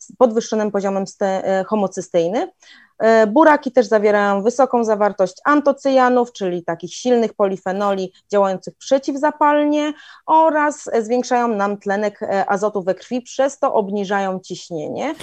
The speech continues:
ale uwaga, duża zawartość soli, więc, że tak powiem,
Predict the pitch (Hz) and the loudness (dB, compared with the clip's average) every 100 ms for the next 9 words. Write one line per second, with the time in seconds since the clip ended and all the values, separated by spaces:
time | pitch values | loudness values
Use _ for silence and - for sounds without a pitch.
0 | - - - _ 226 208 190 233 294 285 | -18 -20 -20 _ 4 6 4 2 0 0
1 | 254 269 269 294 302 320 - - 190 233 | 2 2 4 2 2 0 -6 -16 -6 -2
2 | 240 254 226 185 185 180 196 190 - 277 | 0 0 0 2 2 0 -4 -6 0 0
3 | 277 226 202 220 190 202 202 - 196 202 | 0 -2 -2 -4 -4 -6 -8 -6 -4 -4